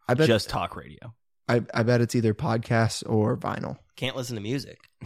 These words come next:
Speaker 2: Yeah, I think I'd
Speaker 1: I,
Speaker 2: be
Speaker 1: I think
Speaker 2: sick.
Speaker 1: if they do listen to music, it's, like, records or it's, like, it's something, like, if you make the rap playlist, you go home and listen to, like,
Speaker 2: Jazz.
Speaker 1: Yeah, you listen to, like,
Speaker 2: <laughs>
Speaker 1: blues. Like, what, you listen to the exact opposite.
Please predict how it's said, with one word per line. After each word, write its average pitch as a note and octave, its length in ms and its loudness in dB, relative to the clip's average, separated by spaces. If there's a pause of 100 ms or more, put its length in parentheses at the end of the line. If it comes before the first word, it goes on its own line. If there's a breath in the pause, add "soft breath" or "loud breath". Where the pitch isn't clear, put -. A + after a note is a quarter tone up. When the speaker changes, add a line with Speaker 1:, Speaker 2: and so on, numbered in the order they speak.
Speaker 2:
Yeah, - 120 -4
I - 20 -6
think A#2+ 180 -6
I'd G#2 60 -4
Speaker 1:
I, C3+ 120 2
Speaker 2:
be B2+ 40 0
Speaker 1:
I - 20 -4
think C#3 220 0
Speaker 2:
sick. F3+ 120 2
Speaker 1:
if D#3 100 0
they B2 100 4
do A#2+ 220 4
listen A2+ 260 2
to A2 80 4
music, G#2+ 320 2
it's, G#2+ 180 -2
like, G#2+ 160 -2
records G#2+ 680 -2
or G#2+ 600 -2 (480)
it's, - 460 -4 (640)
like, A2+ 160 2
it's A2+ 160 0
something, A#2 560 2 (100)
like, A#2 160 0
if A#2+ 120 2
you B2 300 2 (640)
make A#2+ 260 2
the A2+ 80 2
rap G#2 320 0
playlist, D3+ 380 0
you B2 80 4
go A#2+ 120 6
home A#2 320 2
and G#2+ 140 0
listen G#2 300 0
to, A2 100 -4
like, A2 280 -6 (380)
Speaker 2:
Jazz. A2 460 -8
Speaker 1:
Yeah, A#2+ 320 2
you C3 180 6
listen D3+ 280 6
to, C3 60 4
like, A#2+ 180 6
Speaker 2:
<laughs> - 0 -
Speaker 1:
blues. A#2 440 4
Like, B2+ 220 4
what, C#3+ 200 4
you D3+ 100 0
listen D#3 240 2
to C#3+ 60 2
the C3 100 2
exact A2+ 340 0
opposite. G#2+ 420 -6